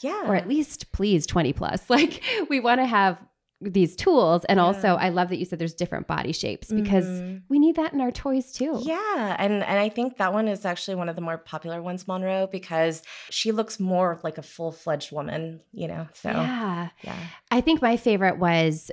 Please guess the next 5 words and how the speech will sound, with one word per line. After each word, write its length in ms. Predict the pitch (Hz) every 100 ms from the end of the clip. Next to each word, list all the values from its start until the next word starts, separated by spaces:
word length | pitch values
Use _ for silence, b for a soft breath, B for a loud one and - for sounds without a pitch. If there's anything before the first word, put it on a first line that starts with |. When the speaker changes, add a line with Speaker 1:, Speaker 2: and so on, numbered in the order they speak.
| -
Speaker 2:
this 320 | 175 170 -
vibrator 960 | - 165 175 175 160 160 151 151 151 _ _
called 500 | - 180 170 160 160 - 180
the 180 | 165 -
Afterglow. 960 | 160 185 - 285 269 294 294 302 320